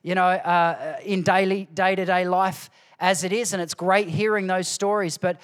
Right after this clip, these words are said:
we felt to encourage our whole church family to rise up in this in a new, new way. And so whatever that looks like for you, go for it.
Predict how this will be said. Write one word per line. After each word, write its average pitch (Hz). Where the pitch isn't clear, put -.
we 226
felt 226
to 196
encourage 185
our 190
whole 220
church 202
family 190
to 165
rise 180
up 175
in 170
this 165
in 156
a 156
new, 180
new 170
way. 131
And 185
so 214
whatever 240
that 226
looks 226
like 190
for -
you, 180
go 175
for 143
it. -